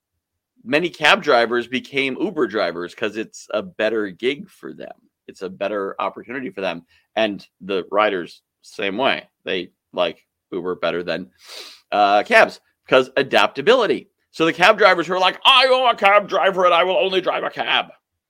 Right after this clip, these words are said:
they get stuck on a sinking ship.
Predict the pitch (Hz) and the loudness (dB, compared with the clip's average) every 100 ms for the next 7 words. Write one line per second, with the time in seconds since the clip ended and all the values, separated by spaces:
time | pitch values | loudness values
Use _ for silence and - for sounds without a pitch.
0 | _ _ _ _ _ _ _ _ _ 120 | _ _ _ _ _ _ _ _ _ 0
1 | 139 165 156 139 143 _ _ _ _ _ | 2 4 2 -2 -10 _ _ _ _ _
2 | _ 123 131 131 - 190 165 - 131 127 | _ -4 -4 -4 0 2 2 0 -4 -4
3 | 127 120 117 - 104 - | -8 -8 -8 -6 -8 -10